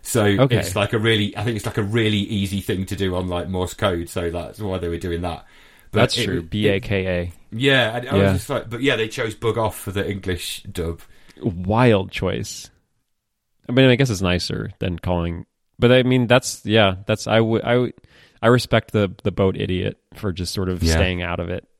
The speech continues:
Speaker 2: Stay out of it. That's the main message for me, is just don't get involved with Ponyo in any way. It doesn't
Speaker 1: Yeah,
Speaker 2: make sense.
Speaker 1: nothing good can
Speaker 2: You don't
Speaker 1: come.
Speaker 2: like it. Just find some friends and go, go on a boat. That's the best option for you.
Speaker 1: <laughs> If you see a Ponyo in your,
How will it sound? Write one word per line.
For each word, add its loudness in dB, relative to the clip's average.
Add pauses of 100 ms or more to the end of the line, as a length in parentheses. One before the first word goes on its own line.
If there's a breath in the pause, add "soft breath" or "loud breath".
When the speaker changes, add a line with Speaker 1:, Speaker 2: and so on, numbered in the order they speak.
Speaker 2:
Stay 2
out 4
of 0
it. -2
That's 2
the -4
main 4
message -2
for -6
me, -2
is -2
just -8
don't 4
get 0
involved 0
with -8
Ponyo -6
in -6
any -2
way. -2
It -6
doesn't 2
Speaker 1:
Yeah, 2
Speaker 2:
make 2
sense. 4
Speaker 1:
nothing 2
good 0
can -4
Speaker 2:
You -2
don't 6
Speaker 1:
come. 0
Speaker 2:
like 0
it. -2 (360)
Just -4
find 0
some -2
friends 0
and -2
go, 0 (120)
go 2
on 0
a 0
boat. 2 (280)
That's 0
the 0
best 2
option -2
for 2
you. 2
Speaker 1:
<laughs> -20 (160)
If -4
you -2
see 0
a 0
Ponyo 2
in -4
your, -4